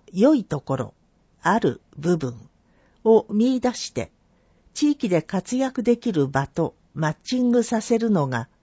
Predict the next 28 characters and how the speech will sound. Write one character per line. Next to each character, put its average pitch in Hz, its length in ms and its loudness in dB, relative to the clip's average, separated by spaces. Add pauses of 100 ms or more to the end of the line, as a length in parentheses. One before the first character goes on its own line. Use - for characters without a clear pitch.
(180)
私 180 380 0
た 170 120 -2
ち 151 160 -8
の 131 120 -2
役 131 360 -4
割 156 260 -2
で 135 120 -6
す。 - 280 -20 (1400)
と 285 160 -2
は 220 160 2
い 147 220 0
え、 143 180 -2 (460)
家 277 160 0
族 254 260 0
に 190 140 2
は 156 140 2
家 269 200 -4
族 247 260 -2
の 160 160 0
苦 262 200 -2
労 220 220 4
が 156 280 -2
あ 220 80 2
る 220 100 0
の 165 140 0
も 135 180 -2
事 165 160 -8
実。 - 380 -12